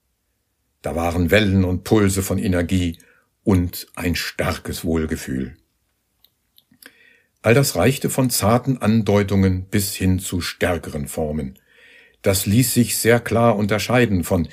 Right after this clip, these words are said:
innerer Helle und Freude. Es ist schwer, solch inneres Erleben in Worte zu fassen. Dennoch gibt es Worte dafür,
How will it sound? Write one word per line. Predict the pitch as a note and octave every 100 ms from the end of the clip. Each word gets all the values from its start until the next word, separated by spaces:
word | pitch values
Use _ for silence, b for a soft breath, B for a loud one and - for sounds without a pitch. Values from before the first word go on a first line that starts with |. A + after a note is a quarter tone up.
| B B
innerer | - A2+ F#2 D2+
Helle | D#2+ F#2 F2 D2 - _ _
und | - D#2+
Freude. | - F#2+ F2 C2+ - _ _ _ _ _ _ _ _ _ _ _ _ _ _ _ _ _ -
Es | A#2
ist | -
schwer, | - A2 G#2+ F#2+
solch | E2+ F2 -
inneres | A#2+ G2+ F2+ F2+
Erleben | G2+ F2 G2 F#2+ F2+
in | E2
Worte | D#2 F#2+ F#2+ F2
zu | F#2
fassen. | - E2 - D2+ b b b b b _ -
Dennoch | G#2+ A#2+ A#2+ -
gibt | G#2 G2
es | G2 -
Worte | F2 F2 D#2
dafür, | D#2 - D#2+ D#2+ D2